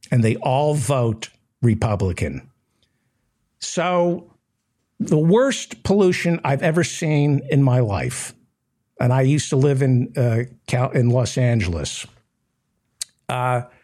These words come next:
there are hundreds of wildfires in Canada,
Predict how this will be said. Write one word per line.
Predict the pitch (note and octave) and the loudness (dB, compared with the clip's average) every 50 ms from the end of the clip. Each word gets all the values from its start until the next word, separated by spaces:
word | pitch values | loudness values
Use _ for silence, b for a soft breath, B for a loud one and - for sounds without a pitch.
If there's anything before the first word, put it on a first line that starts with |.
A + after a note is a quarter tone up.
| b b b b b _ _ _ _ _ _ - | b b b b b _ _ _ _ _ _ -2
there | B2 C#3 C#3+ | 0 0 2
are | C#3+ B2+ | 0 0
hundreds | B2+ D#3 E3 F#3+ F#3 F3+ G3 G3+ F3 E3+ | 0 0 0 0 0 0 0 0 2 0
of | F3 D3+ | 0 0
wildfires | C#3+ C#3+ C#3+ C3 C3 B2+ B2+ B2 B2+ - A#2+ A2 G#2 G#2 G#2+ A2+ D3 G#3 A#3 G#3+ - - - - _ _ - | 2 2 2 2 2 2 0 0 -2 -4 -4 -4 -2 0 0 0 0 -2 -4 -6 -8 -12 -14 -18 _ _ 0
in | A#2+ A#2+ | 0 0
Canada, | - - A#2+ A2+ G2 F#2+ F#2 F2 F2 A2 E3 F3+ | 0 -2 -4 -2 -2 -2 -2 0 0 0 0 -2